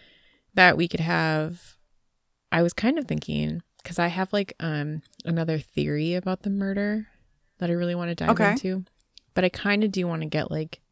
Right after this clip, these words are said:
Speaker 1: the doc's take on, on, like, the forensics of it and, um, some of the stuff that they, that they did forensically, or, like, how
Speaker 2: Ah.
Speaker 1: he would solve the crime.
Speaker 2: Okay. I like that.
Speaker 1: So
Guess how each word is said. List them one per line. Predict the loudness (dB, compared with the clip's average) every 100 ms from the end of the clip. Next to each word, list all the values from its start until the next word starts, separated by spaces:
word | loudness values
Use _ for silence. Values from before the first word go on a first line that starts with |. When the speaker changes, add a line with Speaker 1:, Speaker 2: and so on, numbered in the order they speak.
| -12
Speaker 1:
the | -2 0
doc's | 0 -2 -4 -10
take | -6 -6 -4
on, | -6 -6 -8 -12 -20 -20 -20 _ -8
on, | -4
like, | -4 -4
the | -8
forensics | -6 -4 -4 -4 -6 -6 -6 -8
of | -8 -6
it | -8 -8 -12 -20 -20 _ -10
and, | -8 -6 -6 -8 -8
um, | -10 -10 -12 _ _ _ _ _ _ _ -14
some | -8 -6
of | -6
the | -8
stuff | -8 -10 -8
that | -14 -8
they, | -6 -6 -10 _ _
that | -10
they | -8
did | -6 -8 -10 -18
forensically, | -10 -8 -6 -8 -10 -8 -6 -6
or, | -4
like, | -4 -4
how | -4 -4 0
Speaker 2:
Ah. | 2 2 -2 -4
Speaker 1:
he | -2 0
would | 0 -4 -4
solve | -4 -4 -4
the |
crime. | -6 -4 -4 -8 _ _ _ -6
Speaker 2:
Okay. | -4 -2 -6 -10 _ _ _ _ _ _ _
I | -6
like | -6 -6
that. | -10 -12 -16 _ _ _
Speaker 1:
So | -4 -2 -2